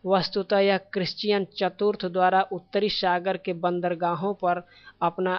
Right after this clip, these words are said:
अधिकार एवं लूथरवाद का संरक्षण देने की चेष्टा का परिणाम था। इंग्लैंड के घन एवं जर्मनी के प्रोटेस्टेंट राजाओं की सेनाओं की सहायता से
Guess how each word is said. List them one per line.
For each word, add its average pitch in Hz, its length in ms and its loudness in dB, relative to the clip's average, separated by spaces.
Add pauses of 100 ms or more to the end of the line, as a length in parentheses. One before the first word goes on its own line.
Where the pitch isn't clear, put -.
अधिकार 190 640 2
एवं 180 240 0
लूथरवाद 180 760 2
का 180 300 0
संरक्षण 175 680 -2
देने 180 280 -2
की 180 180 -8
चेष्टा 190 520 -2
का 185 200 -6
परिणाम 170 520 -2
था। 160 340 -6 (400)
इंग्लैंड 185 520 2
के 185 300 0 (500)
घन 170 360 -2
एवं 185 240 0
जर्मनी 180 480 2
के 185 160 -2
प्रोटेस्टेंट 180 800 -4
राजाओं 180 520 2
की 185 220 -4
सेनाओं 180 640 -2
की 180 160 -12
सहायता 180 560 0
से 185 300 -6